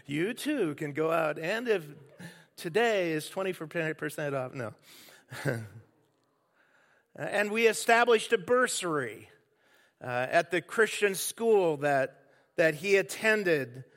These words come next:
to help young students in their future studies for ministry. And, and this year, Barbara and I began leading Grief Share so that we can, uh, bear the burdens of others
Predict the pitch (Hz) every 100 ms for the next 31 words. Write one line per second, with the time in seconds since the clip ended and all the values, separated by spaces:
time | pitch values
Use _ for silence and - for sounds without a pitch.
0 | _ _ - 180 180 202 180 202 208 208
1 | - - 240 226 185 156 180 180 170 151
2 | 208 220 - 180 - 214 202 185 170 -
3 | - 175 165 202 196 160 - 165 147 151
4 | 156 143 131 - - - - _ - 175
5 | 208 214 214 220 202 202 208 214 214 196
6 | 196 190 180 208 202 196 170 185 220 214
7 | 208 185 147 208 233 202 - 185 170 147
8 | 147 190 180 175 175 208 - 190 170 156
9 | - - _ - 147 127 127 _ _ _
10 | - - 156 175 208 220 214 202 226 220
11 | 208 170 185 180 202 202 185 160 143 -